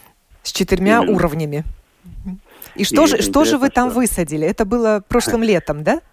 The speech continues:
Speaker 1: Ваш опыт
Speaker 2: Это
Speaker 1: был?
Speaker 2: было прошлым летом, да. Мы высадили, э, в принципе, э, овощи, да, и, и, э, или, э, частично и зелень, да, и тоже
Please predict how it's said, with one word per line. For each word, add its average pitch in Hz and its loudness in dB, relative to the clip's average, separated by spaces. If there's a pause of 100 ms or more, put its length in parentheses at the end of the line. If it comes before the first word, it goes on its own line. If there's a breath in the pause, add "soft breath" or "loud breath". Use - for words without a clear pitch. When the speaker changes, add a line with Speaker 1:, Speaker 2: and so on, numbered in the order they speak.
Speaker 1:
Ваш 170 -4
опыт 165 -2
Speaker 2:
Это 139 2
Speaker 1:
был? 143 0
Speaker 2:
было 120 -2
прошлым 120 -4
летом, 120 -4
да. 156 0
Мы 120 -6
высадили, 110 -10
э, 95 0
в 90 -16
принципе, 101 -8 (580 loud breath)
э, 92 -2
овощи, 107 0
да, 110 0
и, 107 -6 (200)
и, 95 -2
э, 85 -2
или, 90 -2 (480 loud breath)
э, 87 2
частично - -6
и 90 0
зелень, 113 2
да, 101 2 (100)
и 95 -4 (280)
тоже 160 2